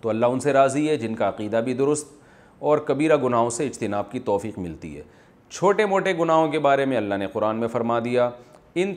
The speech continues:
तजतनिबू कबाइरा मा तुनहौना अन्हु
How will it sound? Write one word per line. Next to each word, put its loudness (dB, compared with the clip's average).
तजतनिबू 0
कबाइरा 4
मा 0
तुनहौना 0
अन्हु 0